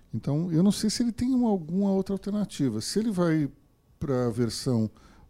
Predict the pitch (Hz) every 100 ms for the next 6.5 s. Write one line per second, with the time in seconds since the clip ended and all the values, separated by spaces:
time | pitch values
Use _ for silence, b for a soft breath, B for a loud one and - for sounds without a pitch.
0 | - 123 117 110 101 95 123 170 120 107
1 | b b b b - 208 214 220 214 214
2 | 185 202 196 208 - 185 190 160 - -
3 | 110 95 - - 101 123 - 127 123 113
4 | 113 113 - 113 110 104 B B - 131
5 | 110 - 139 123 135 143 - 165 160 120
6 | 104 143 160 151 110